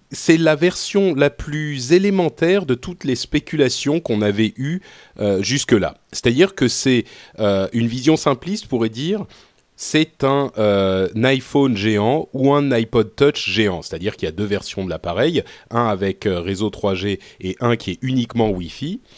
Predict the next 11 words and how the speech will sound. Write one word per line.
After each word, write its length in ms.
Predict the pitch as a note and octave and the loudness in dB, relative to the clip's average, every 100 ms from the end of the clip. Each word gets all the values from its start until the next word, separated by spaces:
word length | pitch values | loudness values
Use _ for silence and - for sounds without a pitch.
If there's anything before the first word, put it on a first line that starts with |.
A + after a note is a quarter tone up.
| - - - | -20 -16 -4
Euh, 420 | G2 F#2 F2 E2+ - - | -2 -2 -2 -6 -8 -6
pour 160 | F#2+ | -6
simplifier, 480 | F#2 E2 E2 - C#3 | -4 -8 -8 -2 0
hein, 100 | C3 | 0
il 60 | G#2 | -2
y 40 | |
a 60 | E2 | -4
deux 140 | F2 | -6
gammes. 400 | E2 B2+ G3 B2 - - - - _ D3+ | -2 -2 -4 -10 -14 -20 -20 -20 _ 2
Et, 360 | F#3+ B3+ - - _ _ _ _ _ _ | 4 2 -2 -14 _ _ _ _ _ _
euh, 60 | - | -14